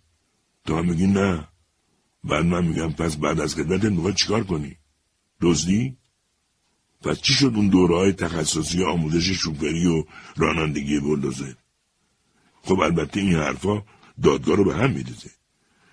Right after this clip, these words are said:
اینجوری شاید با ضمانت آزادت کنن. چرولین کمی خوشحال شد و روی تختم نشست و گفت: «پسر تو عجب مخی هستی.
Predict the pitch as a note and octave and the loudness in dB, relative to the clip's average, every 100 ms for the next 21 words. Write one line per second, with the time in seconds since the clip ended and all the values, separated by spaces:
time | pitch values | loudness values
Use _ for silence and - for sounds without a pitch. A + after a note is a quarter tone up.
0 | _ G#2 G#2+ G#2 C#3+ C3+ C3+ C3+ A#2 F2 | _ 2 4 4 2 2 2 0 2 2
1 | D#2+ D#2 D2+ G2 F#2 - C#2+ C2 A#1 - | 2 -2 -2 -4 -4 -4 -4 -6 -8 -14
2 | A#1 A#1+ _ _ _ _ _ _ _ _ | -18 -20 _ _ _ _ _ _ _ _
3 | _ _ _ _ - A2 G#2+ B2+ C#3+ B2+ | _ _ _ _ -2 0 2 2 0 0
4 | B2+ C#3 D#2 - A2+ A#2 A#2+ A2+ _ _ | -2 -2 -4 -4 -4 -2 -4 -4 _ _
5 | - - - F2 F2 E2+ D#2+ D#2 D#2 C#2 | -20 -8 -2 0 0 -2 -4 -4 -4 -4
6 | C#2 F2 F2+ D2 E2+ F#2+ - _ _ _ | -6 -6 -6 -4 -2 -4 -6 _ _ _
7 | _ _ - B2 D3 D3 D#3 D3 C3+ C3+ | _ _ -4 0 2 2 0 -2 -2 -2
8 | D3 C#3+ E3 D#3 F3 D#3+ C#3+ - C3 A2+ | 0 2 2 2 2 2 0 -2 -4 -4